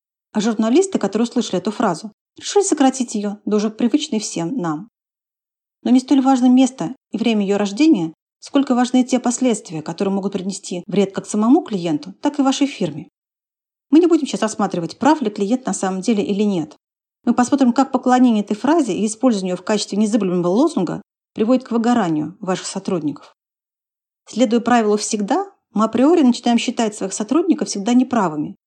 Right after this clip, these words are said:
во всех конфликтных ситуациях с клиентами. Последствия – это куда страшнее, чем потеря прибыли. Дело в том, что получить прибыль легче, чем найти заинтересованных в своей работе людей. Тем более легче ее получить, когда у вас работают такие люди,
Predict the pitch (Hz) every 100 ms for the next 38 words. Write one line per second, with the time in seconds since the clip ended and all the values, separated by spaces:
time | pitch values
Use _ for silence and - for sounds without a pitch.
0 | _ _ 294 302 - 226 180 175 262 208
1 | - 185 185 196 - 185 165 135 - 151
2 | _ _ _ _ _ _ - 208 - 285
3 | 285 196 185 202 233 - 247 - 233 185
4 | 165 185 190 196 202 220 156 147 175 _
5 | _ _ _ - 202 233 240 349 381 254
6 | - 240 240 - 269 240 220 226 233 196
7 | - 151 - - 208 208 208 214 208 202
8 | 208 233 220 208 - 196 202 202 208 196
9 | 220 185 147 - _ _ _ - 226 277
10 | 349 247 226 - 190 180 208 214 - 147
11 | - _ 202 208 202 208 214 214 208 196
12 | 190 190 208 226 294 170